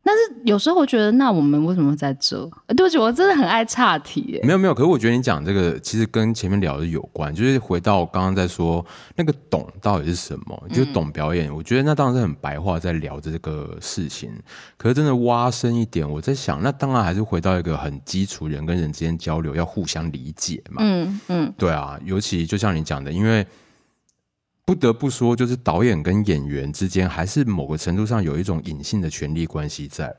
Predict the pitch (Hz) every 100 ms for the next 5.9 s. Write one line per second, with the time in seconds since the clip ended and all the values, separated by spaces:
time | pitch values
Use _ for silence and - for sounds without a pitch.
0 | - 185 120 139 95 107 90 87 82 87
1 | 73 - - - 104 98 95 95 87 73
2 | 104 90 95 95 110 107 110 107 85 90
3 | 92 98 104 80 - 85 85 85 98 95
4 | 98 - 104 113 156 175 139 113 117 120
5 | 127 90 76 69 - 85 82 82 90